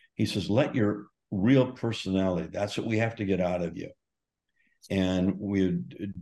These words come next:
do interviews. And, and when I, when I coached, I worked for W, W C W for a while. And, uh, I had C M Punk. He's frustrated. He, he can't,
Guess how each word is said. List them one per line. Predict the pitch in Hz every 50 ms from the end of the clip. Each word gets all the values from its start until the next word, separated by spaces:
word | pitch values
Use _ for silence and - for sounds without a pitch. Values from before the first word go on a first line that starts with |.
| 90
do | - 120 117 107
interviews. | 104 117 113 104 87 92 87 87 87 85 - -
And, | 85 82 82 - - - -
and | 92 90 90 92 90 92 90 87 85 - -
when | - 107 98 92
I, | 90 95 95 90 87 -
when | - 110 104 101
I | 104 117
coached, | 110 - - 107 98 90 87 - - - - - _ _ _ _ _ _ _ _ _ -
I | - - 92 92
worked | 87 90 104 107 95 -
for | - - - 98 95 90
W, | 87 87 - - 90 87 107 104 85 98 80 95 95 95 92
W | - 92 104 98 92 92
C | - - - 95
W | 87 95 104 113 123 110 92
for | - -
a | 87
while. | 87 90 87 87 90 - - _ _ _ _ _ _ _ _ _ _ _ _ _ _ _ _ - - - _ _ _ _ _ _ _
And, | - 98 101 101 101 98 95 95 95 95 -
uh, | 95 98 98 95 95 95 92 92 90 - - _ _ _ _ _ _ _ _ _ _ _ _ _ _ _ _ -
I | -
had | 101 95 92 87 90 - 95 92 - -
C | - - - - 104 98
M | 98 98 95
Punk. | - 139 131 107 - - - _ _ _ _ _ _ _ _ _ _ _ _ _ _ _ _ _ _ _ _ _ _ _ _
He's | - 113 104 -
frustrated. | - - - - 127 120 - - - - 90 87 82 - - - - - _ _ _ _ _ _ _ _ _ _ _ _ _ -
He, | - 95 95
he | - 85 101 95
can't, | 87 - 120 117 113 -